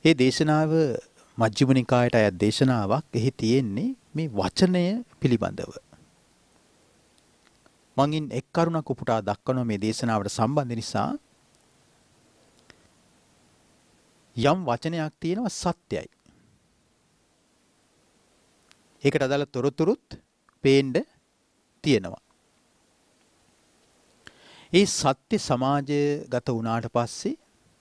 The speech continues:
බොහෝ දෙනෙක්ට යහපත සැපත උදා වෙනවා. මිනිසුන්ට හැදෙන්න එකෙන් පණිවිඩයක්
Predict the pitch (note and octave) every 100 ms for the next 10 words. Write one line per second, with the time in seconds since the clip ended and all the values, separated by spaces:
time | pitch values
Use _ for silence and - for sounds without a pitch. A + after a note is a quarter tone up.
0 | _ _ _ - A#2+ C3 C3+ B2 B2+ -
1 | - A3 A2 - C#3+ D#3 - - C#3 C#3
2 | - E4+ _ C3+ B2 F#2+ F#2+ F#2+ - -
3 | _ _ _ _ _ _ _ _ _ _
4 | _ _ _ _ _ _ _ _ - C3+
5 | - E3 C#3+ B2 B2+ F3+ D#3 D3 B2+ C#3+
6 | A#3 - C3 D3 G#2 A2+ F3